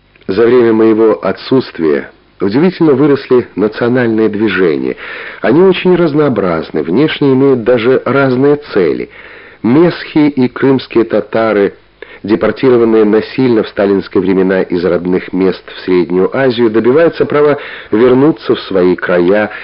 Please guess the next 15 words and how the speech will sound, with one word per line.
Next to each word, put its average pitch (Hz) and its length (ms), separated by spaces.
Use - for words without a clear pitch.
Евреи — 135 800
право 151 320
выезда 139 400
в 135 140
Израиль, 131 640
а 110 220
поволжские 131 760
и 123 160
прибалтийские 123 760
немцы — 135 400
в 73 100
Германию. 110 640
Украинцы, 143 920
прибалты, 127 680
кавказцы — 135 1000